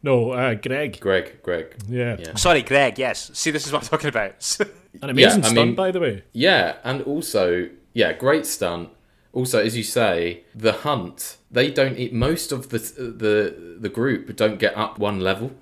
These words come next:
Speaker 2: So they're trying to get to the roof. <laughs> Only Greg goes up and he says, "Hey, the coast is clear." And then he gets shoved off the side. And they kind of put pay to that whole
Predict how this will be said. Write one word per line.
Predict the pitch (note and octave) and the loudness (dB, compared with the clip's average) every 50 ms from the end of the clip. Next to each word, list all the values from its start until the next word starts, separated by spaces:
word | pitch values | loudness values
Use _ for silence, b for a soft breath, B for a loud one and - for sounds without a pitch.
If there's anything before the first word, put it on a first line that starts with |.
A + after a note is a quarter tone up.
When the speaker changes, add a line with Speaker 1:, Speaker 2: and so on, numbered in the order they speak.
| _ _ | _ _
Speaker 2:
So | - - A2+ G#2+ | -2 0 2 4
they're | G2+ A2 G#2+ C3 | 4 2 2 2
trying | B2 C#3+ C#3+ C3+ | 2 0 0 2
to | B2 | 2
get | B2 A2 - | 0 0 -2
to | - A#2 | -2 -4
the | G2+ G#2 | -4 -4
roof. | F#2 G#2 C3+ B2+ F#2+ F2 - - - - _ _ - - | -2 2 2 2 2 0 -4 -10 -16 -18 _ _ -12 -12
<laughs> | - - - A#2+ | -10 -6 -2 0
Only | C#3 D#3+ E3 B2+ | 0 2 0 0
Greg | - A2 B2+ C3+ B2 C3 | 0 2 2 2 2 0
goes | - F2+ F2+ F2+ E2 F#2 | 0 0 0 0 0 0
up | F2 F#2+ G#2+ - - - - - | 0 0 0 -2 -6 -12 -10 -8
and | G2+ G2+ | -6 -4
he | G#2+ G#2 | -4 -4
says, | G2+ - G#2+ G#2 G2 - - - b b b b b b b | -2 0 0 0 0 -2 -8 -16 b b b b b b b
"Hey, | - F#3 F#3+ C#3+ F#2+ F2 - - - B B B B B B B | -2 0 0 0 0 -2 -4 -8 -18 B B B B B B B
the | - D3+ | -4 -4
coast | D3 - A#2 G2+ G2+ - - - | -4 0 -2 -2 -2 -2 -4 -6
is | C3+ C3 | -6 -6
clear." | - - E3+ E3 D3+ A2+ E2+ D#2 D#2 - - - | -6 -2 0 2 2 2 0 -2 -6 -10 -10 -8
And | A2 A2 A2+ | -4 -2 -2
then | A2 G#2+ | -2 0
he | A2 A2 | 0 0
gets | G#2 A2 G2+ - | 2 2 0 0
shoved | - - A#2+ A2+ G#2 - - | -2 0 0 0 0 0 2
off | A2 G#2 F#2 - - - - | 2 2 2 0 -4 -16 -14
the | - - F#2 F2+ F2+ | -6 -2 0 0 0
side. | - - A2+ A2 G2+ E2+ E2 D#2+ D#2+ D#2+ - - _ _ - - _ - | 0 -2 -4 -2 -2 -4 -4 -6 -8 -10 -12 -20 _ _ -20 -20 _ -6
And | F#2+ G2 F#2+ F#2 F#2 F#2 - | -4 -2 -2 -2 -4 -6 -4
they | G#2 G#2 G2+ | -2 -2 -2
kind | G2 - A2 G#2 G#2 | -2 -2 -4 -2 -2
of | G2 F#2+ - - _ | -4 -6 -8 -16 _
put | - - G#2+ F#2+ - - - | -6 -4 -4 -4 -4 -8 -14
pay | - - G#2+ A2+ A#2 F#2+ | -6 -2 0 0 0 0
to | - - - F#2 | -4 -4 -4 -2
that | F2+ F2 E2+ - - | -2 -2 -4 -4 -6
whole | - G2 F#2 F#2 F#2 F2+ F2+ F2+ F2 F2 b | -6 -2 -2 0 0 -2 -4 -6 -8 -10 b